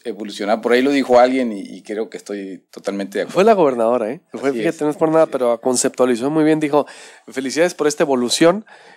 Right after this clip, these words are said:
Speaker 2: y nosotros ya habíamos dicho, "Conviamos, innovamos", y la no-, la gobernadora le pegó al clavo, y, y sí,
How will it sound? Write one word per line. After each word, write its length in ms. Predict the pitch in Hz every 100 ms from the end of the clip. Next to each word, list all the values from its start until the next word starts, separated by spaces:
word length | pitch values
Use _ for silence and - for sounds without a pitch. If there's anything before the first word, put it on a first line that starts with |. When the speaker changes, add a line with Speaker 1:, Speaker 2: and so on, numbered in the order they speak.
| _
Speaker 2:
y 160 | - 127
nosotros 320 | 120 143 147
ya 100 | 143
habíamos 240 | 147 151
dicho, 280 | 147 - 147
"Conviamos, 720 | 135 123 127 135 147 147 135
innovamos", 640 | 127 123 151 156 147 -
y 280 | 135 127 123
la 140 | 123 123
no-, 220 | 123 123
la 120 | 120
gobernadora 440 | 120 117 117 131
le 100 | 139
pegó 280 | 131 123 117
al 100 | 131
clavo, 340 | 143 156 160 160 - - - _
y, 680 | - 127 123 123 123 120 120 -
y 320 | 127 120 120
sí, 260 | - 247